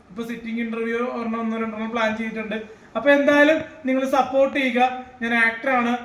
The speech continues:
സിംഗറാണ്, ആ, യൂട്യൂബറാണ്, ആങ്കറാണ്, എല്ലാം ആണെന്ന് തന്നെ പറയാം. ആ, all in all ആയിട്ട് സീരിയൽ, സിനിമ, ഷോർട്ട് ഫിലിം, ആൽബംസ്, ആ, പരസ്യചിത്രങ്ങള്,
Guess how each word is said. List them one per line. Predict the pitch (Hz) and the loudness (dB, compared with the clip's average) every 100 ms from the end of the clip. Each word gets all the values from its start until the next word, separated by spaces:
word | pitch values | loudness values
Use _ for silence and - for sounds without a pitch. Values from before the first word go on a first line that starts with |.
| - - | -10 -10
സിംഗറാണ്, | 233 220 233 254 247 233 233 233 - - _ 220 | -6 -4 -2 2 2 0 -4 -10 -16 -20 _ -2
ആ, | 214 208 208 202 208 - 214 | 0 2 0 -4 -6 -14 -14
യൂട്യൂബറാണ്, | 214 - 240 233 247 233 226 226 - - _ - | -12 -8 -4 0 0 0 -2 -6 -14 -20 _ -8
ആങ്കറാണ്, | 196 214 240 262 240 233 - - - - | -4 -2 0 2 0 -2 -8 -16 -18 -8
എല്ലാം | 247 285 311 302 | -2 2 4 4
ആണെന്ന് | 277 277 | 2 0
തന്നെ | 277 277 | -2 -2
പറയാം. | 269 240 240 240 | 0 0 0 -6
ആ, | - 233 226 214 220 - | -12 -10 -8 -8 -10 -10
all | 202 247 | -6 -4
in | 262 | -2
all | 262 | 0
ആയിട്ട് | 262 254 254 254 254 | 0 0 2 0 0
സീരിയൽ, | 240 233 240 240 | -4 -4 -4 -4
സിനിമ, | 240 226 233 240 - - | -6 -6 -6 -8 -14 -8
ഷോർട്ട് | 233 220 233 | -6 -6 -6
ഫിലിം, | 220 220 233 | -4 -4 -4
ആൽബംസ്, | 220 214 214 214 - 220 - - - - | -4 -4 -4 -8 -6 -10 -10 -18 -14 0
ആ, | 208 208 202 202 190 - - - | 4 4 4 2 0 -4 -10 -4
പരസ്യചിത്രങ്ങള്, | 214 - 220 220 220 214 208 | -2 -2 -4 -4 -4 -2 -2